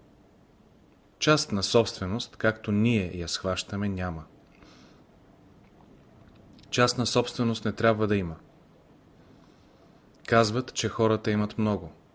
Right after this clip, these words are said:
Не, нищо нямат. Те се заблуждават.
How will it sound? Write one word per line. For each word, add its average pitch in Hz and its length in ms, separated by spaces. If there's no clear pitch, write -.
Не, 107 260
нищо 127 260
нямат. 90 520
Те 117 120
се 117 120
заблуждават. 107 840